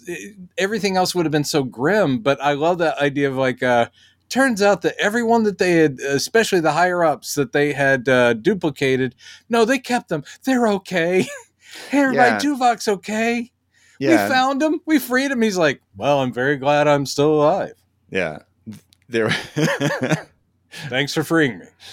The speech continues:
Speaker 2: Yeah. They, there was only just one little passing line of dialogue that they, they mentioned that, uh, but they don't say where they were. Yeah, it's, it's kinda weird.
Speaker 1: No, yeah, it is. It is that tossed off where it's like, and then it turns out everybody was okay.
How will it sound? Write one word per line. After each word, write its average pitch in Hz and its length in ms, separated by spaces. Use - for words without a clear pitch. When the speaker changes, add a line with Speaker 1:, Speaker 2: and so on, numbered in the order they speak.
Speaker 2:
Yeah. 104 300
They, 113 300
there 120 240
was 120 140
only 113 160
just 98 160
one 101 220
little 92 160
passing 87 360
line 80 180
of 76 80
dialogue 78 500
that 73 140
they, 71 300
they 76 100
mentioned 73 400
that, 67 240
uh, 73 380
but 76 200
they 85 60
don't 80 200
say 78 200
where 76 200
they 73 120
were. 69 560
Yeah, 73 200
it's, - 140
it's 90 120
kinda 85 200
weird. 71 200
Speaker 1:
No, 143 140
yeah, 139 320
it 160 180
is. 190 200
It 156 140
is 220 140
that 135 220
tossed 143 380
off 135 260
where 123 120
it's 120 140
like, 120 280
and 117 160
then 233 220
it 143 100
turns 131 360
out 151 360
everybody 147 580
was 107 220
okay. 147 1160